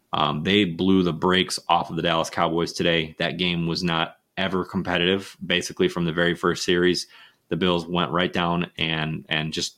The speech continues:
ran it down their throats. And I think that's the big story in this game, is the way that they won.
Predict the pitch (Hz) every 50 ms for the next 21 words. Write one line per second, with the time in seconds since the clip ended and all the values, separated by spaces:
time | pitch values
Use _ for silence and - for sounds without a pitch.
0 | _ _ - 82 87 85 87 90 92 98 104 101 92 78 90 92 90 87 82 78
1 | - - 98 95 87 82 - 87 82 82 - 110 101 101 - 90 87 - - -
2 | 87 78 - - 87 82 - - - 85 87 85 87 87 87 87 90 85 - -
3 | - 85 82 82 90 107 104 _ - - - - - _ _ - - 87 87 85
4 | 85 85 85 82 82 82 - - 82 78 80 80 85 85 87 90 90 90 87 85
5 | - 82 80 78 78 78 80 80 76 73 78 82 80